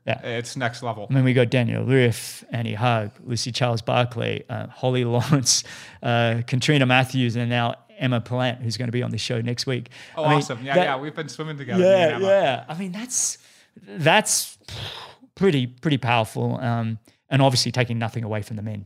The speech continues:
Speaker 1: there. <laughs> I mean, Kona Ironman world champions and seventy point three world champions we have there with Sebastian Kienle and Patrick Langer and,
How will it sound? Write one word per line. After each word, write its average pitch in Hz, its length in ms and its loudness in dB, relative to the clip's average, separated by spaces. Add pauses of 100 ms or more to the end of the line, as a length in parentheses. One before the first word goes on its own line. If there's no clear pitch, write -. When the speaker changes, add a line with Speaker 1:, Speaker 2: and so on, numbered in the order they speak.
Speaker 1:
there. 123 260 0 (220)
<laughs> - 180 -6
I 151 140 6
mean, 147 120 4
Kona 135 360 2
Ironman 123 400 2
world 117 180 -2
champions 120 420 -2
and 113 100 -4 (360)
seventy 131 300 4
point 123 200 2
three 131 200 2
world 120 200 0
champions 120 440 -2
we 120 80 -2
have 117 180 0
there 117 140 -4
with 113 100 -4
Sebastian 120 440 -4
Kienle 110 520 -4
and 104 140 -8
Patrick 117 260 -6
Langer 110 400 -4
and, 104 140 -8